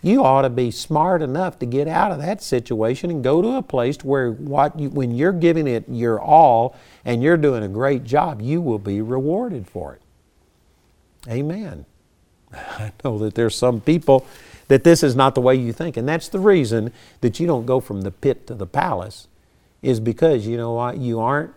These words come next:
you're just working a job to get the money from it, but you aren't serving your employer. You aren't bettering the, uh, place for being there. You have a rotten attitude. But when you get the attitude that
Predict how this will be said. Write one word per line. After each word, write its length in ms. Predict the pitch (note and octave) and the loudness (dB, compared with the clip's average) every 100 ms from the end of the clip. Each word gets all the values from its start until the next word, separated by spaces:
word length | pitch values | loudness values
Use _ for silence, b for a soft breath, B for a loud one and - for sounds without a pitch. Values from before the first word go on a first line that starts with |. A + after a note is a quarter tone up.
| b b | b b
you're 140 | E3 F#3 | -4 0
just 260 | G3+ - | 0 0
working 400 | A#2 B2+ C3+ D3 | 0 0 0 -4
a 80 | D3 | -4
job 400 | A#2+ A#2+ A#2+ A2 | -2 0 0 -2
to 80 | A2 | -4
get 280 | G2+ C3 - | -2 -2 -2
the 60 | |
money 340 | C3 A#2 A2+ G#2 | -6 -4 -6 -8
from 280 | A2+ G#2 | -8 -8
it, 100 | G#2 | -8
but 200 | A2+ G2+ | -8 -8
you 80 | A2+ | -6
aren't 200 | A#2 A#2+ | -6 -8
serving 420 | - A#2+ B2+ D3+ | -8 -4 -4 -4
your 160 | D3+ D#3+ | -6 -6
employer. 400 | D#3 - A2+ G#2 | -8 -6 -6 -4
You 260 | G#2+ C#3+ D#3 | -4 0 2
aren't 500 | C#3 B2+ G#2+ F#2 - | 0 -2 -8 -8 2
bettering 640 | C3 D#3 D#3+ D#3 E3+ E3 | 4 4 2 0 -2 -2
the, 180 | D#3+ D#3 b b b - | -4 -6 b b b -6
uh, 240 | A#2 G#2+ | -4 -4
place 440 | - C#3+ D3 D#3 | -2 2 4 2
for 200 | - D3+ | -2 -4
being 380 | C#3 B2 A2+ G2+ | -2 -2 -4 -4
there. 340 | G2+ G2+ G#2 G2 _ | -6 -6 -8 -10 _
You 120 | C3 A#2+ | -6 -2
have 180 | C#3 | -2
a 60 | A2 | -2
rotten 440 | G2 A#2+ D#3 F3 | 2 4 4 0
attitude. 640 | A#2+ A2 G#2 G2+ G#2+ G2+ G2 b b b - | -8 -8 -8 -8 -6 -6 -8 b b b -2
But 180 | C3 A#2 | 0 2
when 260 | C#3 B2+ | 0 0
you 240 | C#3 A3 B3+ | 2 4 4
get 260 | F#3+ F3+ | 2 0
the 160 | D#3+ C3+ | 0 2
attitude 580 | D3 D#3+ D#3 D#3+ C#3 A#2 | 2 0 -2 -2 -2 0
that 260 | A2 - | -2 -4